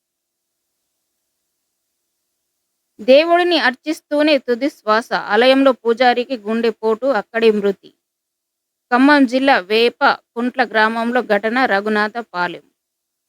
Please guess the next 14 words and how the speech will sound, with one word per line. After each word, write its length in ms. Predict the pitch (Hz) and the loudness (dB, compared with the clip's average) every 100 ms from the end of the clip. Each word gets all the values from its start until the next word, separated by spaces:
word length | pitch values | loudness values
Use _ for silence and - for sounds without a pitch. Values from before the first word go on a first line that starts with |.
| _ _ _ _ _ _ _ | _ _ _ _ _ _ _
తిరుమలలో 520 | 294 330 339 339 339 | 2 4 4 6 4
నకిలీ 460 | 302 285 277 311 240 | 4 0 -4 -6 -6
ఐఏఎస్ 880 | 202 254 277 269 196 - _ _ _ | -6 -2 2 2 0 -8 _ _ _
జాయింట్ 380 | 196 226 254 269 | _ -2 0 -2
సెక్రటరీ 560 | 269 233 254 247 254 247 | -6 -10 -4 -2 -2 -4
హోదాలో 520 | 247 226 233 233 247 | -2 -2 0 2 2
దర్శనానికి 680 | 208 214 - 220 220 233 208 | 0 -4 -4 -4 -2 -4 -6
లేక 360 | 202 208 233 427 _ _ _ _ _ | -4 -2 -2 -4 _ _ _ _ _
ఫిర్యాదుతో 500 | 240 262 285 285 311 | -2 2 2 2 2
అద-, 280 | 254 226 254 - - | 0 0 -6 -8 -14
అదుపులోకి 560 | 220 247 269 254 254 | -6 -6 -2 -2 -2
తీసుకున్న 460 | 254 233 - - 240 | -4 -6 -6 -6 -6
పోలీసులు. 560 | 220 220 220 220 240 | -4 -2 2 0 0
తిరుమల. 480 | 254 247 208 196 147 | -6 -4 -6 -6 -10